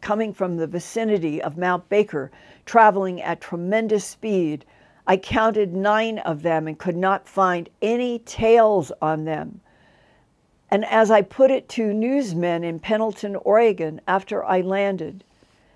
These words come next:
they flew like a saucer would if you skipped it across the water." And that's when the name Flying Saucer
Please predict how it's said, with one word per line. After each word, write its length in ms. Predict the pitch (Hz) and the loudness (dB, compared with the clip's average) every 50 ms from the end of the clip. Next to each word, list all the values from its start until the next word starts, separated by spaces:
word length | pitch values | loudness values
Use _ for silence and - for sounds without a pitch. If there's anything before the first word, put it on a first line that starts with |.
| _ _ | _ _
they 140 | 214 208 196 | 4 4 4
flew 600 | - - - 233 247 247 254 262 262 269 262 254 | 4 0 -8 -4 0 2 4 4 4 2 2 4
like 240 | 233 208 185 180 - | 4 4 2 2 0
a 80 | 156 156 | -6 -10
saucer 600 | - - - 233 214 214 220 208 - 202 196 175 | -10 -6 0 2 2 4 2 0 -2 -4 -4 -4
would 420 | 151 151 170 170 160 156 156 156 _ _ _ _ _ _ _ - | -4 -4 -4 -2 -2 -2 -4 -6 _ _ _ _ _ _ _ -8
if 180 | 180 170 - | -8 -6 -4
you 100 | 175 165 | -6 -8
skipped 400 | 156 - - - 226 226 220 - | -8 -8 -2 2 2 2 2 4
it 140 | 226 220 196 | 2 2 2
across 640 | 196 185 - - 185 180 175 175 175 - - - _ _ _ _ | 2 -2 -2 0 2 4 4 4 0 -4 -10 -20 _ _ _ _
the 80 | 175 170 | -6 -4
water." 540 | 160 156 156 151 151 - - - - 156 _ _ _ _ _ _ _ _ _ _ _ _ _ _ _ _ _ _ _ | -2 0 0 0 0 -2 -6 -12 -18 -20 _ _ _ _ _ _ _ _ _ _ _ _ _ _ _ _ _ _ _
And 180 | 160 165 170 | -6 -4 0
that's 360 | 170 180 196 220 220 - - 214 | 2 4 4 4 4 0 -6 -4
when 260 | 220 220 214 208 196 | -2 -2 -2 -2 -4
the 100 | 208 196 | -4 -2
name 520 | 190 185 175 165 160 156 156 156 151 180 - _ _ _ _ | -2 -4 -4 -4 -6 -6 -8 -8 -10 -14 -18 _ _ _ _
Flying 600 | _ - 180 175 180 180 180 185 185 185 185 185 | _ 0 2 4 6 6 4 4 0 -2 -6 -8
Saucer 680 | 185 - - 190 170 165 160 - 160 151 147 156 160 | -10 -4 -2 0 0 0 -2 -4 -6 -6 -6 -6 -8